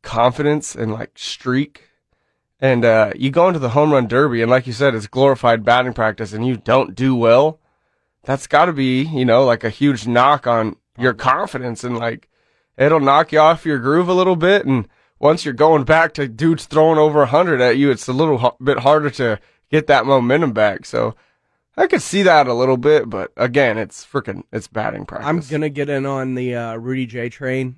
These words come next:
Speaker 2: He is all in on free Ohtani.
Speaker 1: Oh.
Speaker 2: Um,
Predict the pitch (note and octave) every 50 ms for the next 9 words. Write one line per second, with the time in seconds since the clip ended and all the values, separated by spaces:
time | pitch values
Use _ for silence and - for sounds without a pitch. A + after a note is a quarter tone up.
0 | _ _ - B2 B2 B2+ B2+ A#2+ A2 G#2+ - - B2+ B2+ C3 C3 C3 B2+ B2 B2
1 | C3 C3+ C#3 C3+ B2 - A#2+ A#2+ A#2 A2+ - _ C#3 B2+ B2+ B2+ B2 A#2 - B2+
2 | B2 B2+ C#3 D3 C#3+ - _ _ _ _ _ _ _ - F3+ G3+ F#3 C#3 A2 -
3 | - - _ _ - D3 C#3+ C#3+ C#3 C#3 C#3 C3+ C3+ C3+ C3 C3 B2+ B2